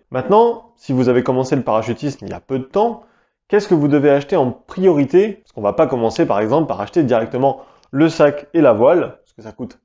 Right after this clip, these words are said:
très cher et c'est vraiment ce que vous achèterez tout à la fin, mais on va plutôt commencer par des achats assez simples. Déjà, dans un premier temps,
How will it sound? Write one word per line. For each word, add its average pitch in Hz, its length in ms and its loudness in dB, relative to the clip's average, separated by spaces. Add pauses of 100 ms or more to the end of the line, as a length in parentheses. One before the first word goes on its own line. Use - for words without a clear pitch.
(100)
très - 240 -2
cher 135 400 0
et - 40 -20
c'est - 120 -14
vraiment 127 240 0
ce 139 80 -10
que 123 80 -4
vous 113 140 0
achèterez 113 420 -4
tout - 180 -12
à 147 60 2
la 107 100 2
fin, - 220 -6 (220)
mais 165 60 0
on 202 60 2
va 151 140 2
plutôt 139 220 0
commencer 143 420 -4
par 131 160 0
des 123 160 0
achats 131 400 2
assez 151 240 0
simples. - 340 -10 (160)
Déjà, 147 220 0
dans 156 180 0
un 123 80 -2
premier 175 360 0
temps, 147 300 -4